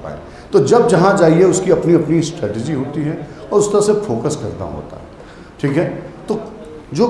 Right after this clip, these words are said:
क्वेश्चन बैंक है पिछले पाँच सालों का, इकोनॉमिक्स में बहुत पुराना क्वेश्चन बैंक का कोई मतलब नहीं होता है। हिस्ट्री में मतलब है, ज्योग्राफी में मतलब है, लेकिन इकोनॉमी में ज़्यादा मतलब नहीं है। तो लास्ट पिछले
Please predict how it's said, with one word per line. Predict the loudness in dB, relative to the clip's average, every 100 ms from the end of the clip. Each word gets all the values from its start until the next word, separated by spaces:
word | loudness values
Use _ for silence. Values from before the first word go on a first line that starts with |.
| 0
क्वेश्चन | 0 2 4 2
बैंक | 4 4 4 4
है | 2 0 0 -4 -10 -14 -12 -6
पिछले | 0 2 2
पाँच | 2 4 4
सालों | 4 4 4
का, | 0 -2 -2 -4 -12 -18 -20 -20 -20 -20 -12
इकोनॉमिक्स | -6 0 2 2 2
में | 2
बहुत | 2 2
पुराना | 4 4 4
क्वेश्चन | 2 -2 0 2
बैंक | 4 2
का | 0
कोई | 0 2
मतलब | 0 -2 -4 -4
नहीं | -6
होता | -8 -10 -12
है। | -14 -14 0
हिस्ट्री | 0 2 2
में | 2 2
मतलब | 2 2 2 4
है, | 4
ज्योग्राफी | 4 2 2 0
में | 0 0
मतलब | -2 -2 -2
है, | -2 -4 -8 -12 -6
लेकिन | -2 -2
इकोनॉमी | -2 2 2 4
में | 2 2
ज़्यादा | 2 4
मतलब | 0 0 -2 -4
नहीं | -6
है। | -10 -12 -16 -20 -20 -8
तो | -2
लास्ट | 2 2 2
पिछले | -2 -2